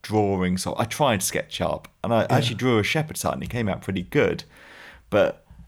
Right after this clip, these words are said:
Speaker 1: I just found it so boring.
Speaker 2: <laughs>
Speaker 1: So yeah, I wish I could draw things.
Speaker 2: I never found three D drawing boring at all. In fact, in my old day job, I got recruited at my previous employment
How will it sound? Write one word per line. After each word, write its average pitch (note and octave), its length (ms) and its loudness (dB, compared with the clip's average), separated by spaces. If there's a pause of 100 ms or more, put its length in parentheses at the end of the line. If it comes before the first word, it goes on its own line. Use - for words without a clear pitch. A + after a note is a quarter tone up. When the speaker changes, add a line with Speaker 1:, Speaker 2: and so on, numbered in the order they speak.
(240)
Speaker 1:
I A#2+ 80 -2
just G#2 200 -6
found F#2+ 240 0
it - 80 -10
so F#2 640 0
boring. D2 600 -4 (300)
Speaker 2:
<laughs> B2+ 100 0 (1120)
Speaker 1:
So - 140 2
yeah, C3 240 4
I G#2+ 100 2
wish B2 300 2
I A2+ 80 4
could A2 320 -4 (140)
draw G2+ 380 4
things. E2 760 -6 (280)
Speaker 2:
I F#3+ 140 4
never G#3+ 240 2
found E3 300 0
three D3+ 240 6
D B2+ 540 4 (420)
drawing A#2 640 4 (180)
boring A#2+ 340 6
at - 220 0
all. A2+ 280 6
In A2+ 140 2
fact, A#2 400 0
in B2+ 100 2
my B2 180 6
old A#2+ 340 2
day A#2 260 6
job, G#2+ 480 2 (180)
I C3 120 4
got B2+ 280 2
recruited A2+ 680 0
at A#2 160 0
my A#2 140 2
previous A2 500 2
employment G#2+ 540 0